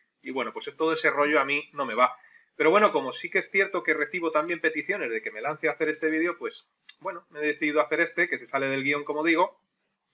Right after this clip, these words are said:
para, eh, comentar algunas cosas, ¿no? Vamos a ver algunos mensajes que he ido recibiendo estos días, como por ejemplo el que me envía el compañero y que veis ahora en pantalla, ¿no? Dice lo siguiente: "Hace tiempo que veo tus vídeos de programación en distintos lenguajes. Me parece que eres muy didáctico".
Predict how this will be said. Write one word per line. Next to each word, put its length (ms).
para, 440
eh, 360
comentar 360
algunas 360
cosas, 380
¿no? 160
Vamos 220
a 60
ver 80
algunos 340
mensajes 560
que 80
he 60
ido 100
recibiendo 420
estos 260
días, 340
como 180
por 120
ejemplo 480
el 100
que 120
me 160
envía 240
el 80
compañero 440
y 40
que 80
veis 220
ahora 140
en 80
pantalla, 440
¿no? 160
Dice 260
lo 80
siguiente: 360
"Hace 180
tiempo 540
que 140
veo 240
tus 120
vídeos 220
de 80
programación 540
en 80
distintos 380
lenguajes. 440
Me 100
parece 280
que 80
eres 140
muy 100
didáctico". 680